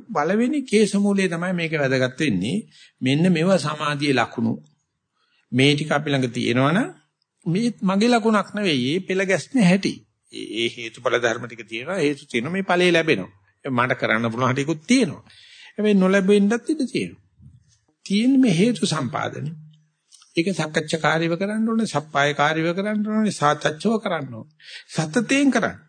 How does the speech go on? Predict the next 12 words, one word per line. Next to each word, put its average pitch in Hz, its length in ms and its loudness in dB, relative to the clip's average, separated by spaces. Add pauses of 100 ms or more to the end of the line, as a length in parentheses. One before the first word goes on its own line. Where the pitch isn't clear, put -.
(440)
සද්ධාවෙන් 139 720 2
කරන්න. 143 280 2 (560)
ආදර 143 340 0
ගෞරවයෙන් 175 400 0
නොවෙන් 196 200 4
සිට 202 160 4
කරන්න. 220 280 0 (100)
මේ 220 320 0 (180)
ඒ 233 240 0
ටිකම 311 460 -2
ඇති 156 280 0
කියන. 90 240 -10